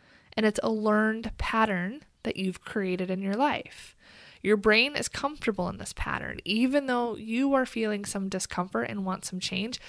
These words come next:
this is where you're comfortable. Even though you may want something different, your brain is steering you away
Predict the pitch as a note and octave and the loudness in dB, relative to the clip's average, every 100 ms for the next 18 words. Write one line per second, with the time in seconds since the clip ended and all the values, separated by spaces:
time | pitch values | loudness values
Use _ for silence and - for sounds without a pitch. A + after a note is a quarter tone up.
0 | - - F#3+ G#3 - A3+ G#3+ F#3+ G3 G3+ | -18 -4 4 4 4 0 2 2 2 0
1 | - F4+ - G#3+ - - - _ - - | 2 2 2 0 0 -2 -6 _ -20 -20
2 | - _ _ _ _ _ _ _ _ _ | -20 _ _ _ _ _ _ _ _ _
3 | _ _ _ _ _ _ - A#3+ B3+ C#4+ | _ _ _ _ _ _ -2 6 8 8
4 | D#4+ C#4 C4+ C4+ A#3+ - G3+ A3+ B3+ B3+ | 4 6 10 10 10 4 -2 -2 0 2
5 | A#3 A3+ - A#3 A3+ A3+ G#3+ B3+ G#3 - | 2 0 0 -6 -4 -2 0 0 -2 -4
6 | G3+ F#3 - F3+ F#3 G#3+ D4+ - G#3 - | -4 -4 -2 0 0 -2 -4 -4 -4 -2
7 | - - A3 G#3+ B3 C4 C4 C#4 C#4+ G#3+ | -4 0 2 4 2 0 0 2 4 2
8 | F#3 F3+ F#3 | 2 0 -2